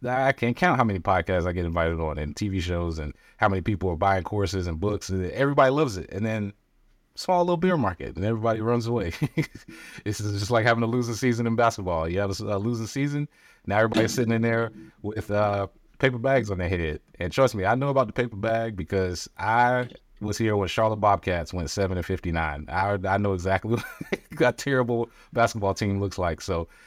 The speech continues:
everybody's sad, and then, uh, you know, it's just, it's just waves, man. It's just,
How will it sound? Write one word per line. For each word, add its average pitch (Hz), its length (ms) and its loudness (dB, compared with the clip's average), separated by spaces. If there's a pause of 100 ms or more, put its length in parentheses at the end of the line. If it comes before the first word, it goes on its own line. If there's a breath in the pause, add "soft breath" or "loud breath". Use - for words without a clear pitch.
(200 loud breath)
everybody's 110 360 4
sad, 110 340 4
and 92 120 -2
then, 87 340 -2 (300)
uh, 87 340 0
you 95 80 2
know, 87 300 0
it's 87 340 -6
just, - 300 -2
it's 92 140 -2
just 104 140 0
waves, 95 380 2
man. 76 300 -2
It's 76 120 -12
just, - 360 -8